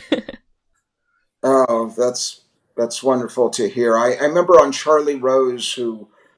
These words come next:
Speaker 2: his interviews were always very well thought of, and he interviewed Bette Midler, and he asked her what her favorite movie was that she's ever made, and she said Hocus Pocus, and he kinda sat back shocked,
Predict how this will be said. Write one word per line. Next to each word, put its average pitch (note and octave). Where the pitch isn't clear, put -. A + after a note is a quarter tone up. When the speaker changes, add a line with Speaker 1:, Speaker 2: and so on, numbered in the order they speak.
Speaker 2:
his C3
interviews C3+
were A#2
always C3
very B2+
well A2+
thought A#2
of, G#2+
and A#2
he C3+
interviewed C3
Bette B2+
Midler, B2
and B2+
he C3+
asked B2+
her C#3+
what A#2+
her B2
favorite C3
movie C3
was G#2
that G#2+
she's A2
ever A#2
made, A2
and B2+
she C#3+
said C3
Hocus C3+
Pocus, D3
and C#3
he E3+
kinda F3
sat D3
back D3+
shocked, C#3+